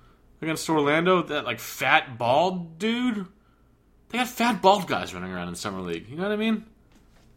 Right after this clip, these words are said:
So that's it. That's my, uh, expert analysis of the Knicks Summer League in Orlando. I hope you guys enjoyed it.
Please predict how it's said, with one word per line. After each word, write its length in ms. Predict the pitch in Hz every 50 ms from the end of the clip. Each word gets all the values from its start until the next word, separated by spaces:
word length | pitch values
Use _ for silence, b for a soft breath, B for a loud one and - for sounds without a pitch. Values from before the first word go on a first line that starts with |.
| _ -
So 120 | - - 135
that's 240 | 135 123 - - 90
it. 180 | 80 76 - - _ _ _ - - -
That's 260 | - 147 147 147 - -
my, 300 | 143 131 117 110 104 101
uh, 300 | 98 95 92 92 92 -
expert 800 | - 175 190 185 - - - - 202 202 202 190 - - - - _ _ _ _ _ - - _ _ _ _ -
analysis 800 | 127 120 120 139 165 185 196 196 202 190 196 - 196 190 180 -
of 140 | 131 113
the 80 | 117 113
Knicks 480 | 131 156 170 170 170 - - - - b b b b b b b b _ _ -
Summer 380 | - - - 180 170 160 160
League 300 | 156 156 156 156 151 139
in 60 | 123
Orlando. 540 | 113 107 107 113 123 131 135 135 139 143 143
I 80 | 123 104
hope 240 | 104 107 101 - -
you 80 | 95
guys 160 | 98 92 90
enjoyed 360 | 90 90 87 107 120 127 131 127
it. 200 | 127 127 -